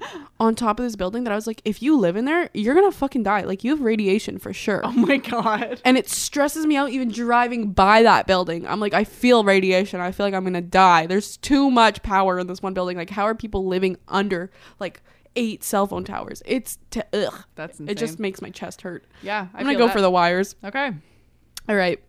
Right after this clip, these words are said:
Speaker 2: Which of these pictures makes you feel the most confused? Ugh.
Speaker 1: <laughs> There's, you, you ugh at the first picture.
Speaker 2: Yeah.
Speaker 1: <laughs> It's a chalkboard with a ton of equations and mathematical writing on it.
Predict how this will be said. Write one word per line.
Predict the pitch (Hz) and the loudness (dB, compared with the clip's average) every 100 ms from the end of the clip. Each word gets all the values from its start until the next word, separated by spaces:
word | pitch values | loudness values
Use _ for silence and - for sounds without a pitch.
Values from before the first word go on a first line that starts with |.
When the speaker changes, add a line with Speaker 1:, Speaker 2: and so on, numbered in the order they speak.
| - | -6
Speaker 2:
Which | 202 202 | -4 -4
of | |
these | 226 220 | -6 -4
pictures | 208 202 196 | -4 -2 -4
makes | 190 185 | -4 -8
you | 202 | -10
feel | - 185 | -6 -6
the | |
most | 190 196 | -6 -8
confused? | - 240 - 294 294 - - - - - | -6 -8 -4 -2 -2 -4 -12 -20 -16 -4
Ugh. | 208 196 - _ _ _ - | -4 -4 -10 _ _ _ -20
Speaker 1:
<laughs> | |
There's, | 175 220 392 269 254 226 220 214 226 - 311 | -8 2 4 8 6 6 4 0 -2 -4 -4
you, | 233 277 233 226 | 0 -2 0 -2
you | 220 226 240 - | 0 -2 -2 0
ugh | 196 190 | 0 0
at | 208 196 | -6 -6
the | |
first | 185 196 196 | -4 -4 -4
picture. | - 196 - 466 | -6 -4 2 4
Speaker 2:
Yeah. | 403 190 233 | 6 6 4
Speaker 1:
<laughs> | - - 571 571 - - - 233 | 0 0 0 0 -2 -18 -8 0
It's | 226 - | 0 0
a | 220 | -4
chalkboard | - 214 202 - 180 175 | 2 2 2 -2 -2 -2
with | 185 180 | -4 -6
a | |
ton | 175 - 185 180 | -8 -4 -4 -4
of | - 165 165 | -6 -6 -6
equations | 147 160 170 156 156 156 | -10 -8 -8 -6 -8 -10
and | 165 160 156 - | -10 -12 -12 -12
mathematical | 175 151 - 165 151 160 160 151 | -8 -8 -8 -10 -10 -10 -14 -12
writing | 175 151 165 156 | -10 -10 -10 -12
on | 151 | -12
it. | 151 - | -14 -16